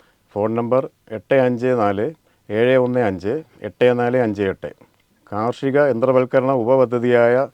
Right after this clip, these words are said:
സ്മാം പദ്ധതിயின் കീഴിൽ കാർഷിക യന്ത്രങ്ങളും ഉപകരണങ്ങളും വിളവെടുപ്പാനന്തര വിള സംസ്കരണ മൂല്യവർദ്ധിത പ്രവർത്തനങ്ങൾക്കാവശ്യമായ ഉപകരണങ്ങളും യന്ത്രങ്ങളും സബ്സിഡിയോടെ നൽകി വരുന്നു.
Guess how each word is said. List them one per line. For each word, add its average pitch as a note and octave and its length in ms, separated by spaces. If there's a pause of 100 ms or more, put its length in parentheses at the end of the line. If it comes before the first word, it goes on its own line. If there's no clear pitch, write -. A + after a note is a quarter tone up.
(520)
സ്മാം A#2 360
പദ്ധതിயின் A2 540
കീഴിൽ F#2+ 300 (400)
കാർഷിക A#2+ 460
യന്ത്രങ്ങളും B2+ 760
ഉപകരണങ്ങളും B2 760
വിളവെടുപ്പാനന്തര B2+ 1040 (500)
വിള A2 240
സംസ്കരണ B2+ 640
മൂല്യവർദ്ധിത B2 760
പ്രവർത്തനങ്ങൾക്കാവശ്യമായ B2 1400
ഉപകരണങ്ങളും B2 800 (420)
യന്ത്രങ്ങളും A#2+ 560
സബ്സിഡിയോടെ A#2+ 600
നൽകി A2+ 240
വരുന്നു. G2+ 320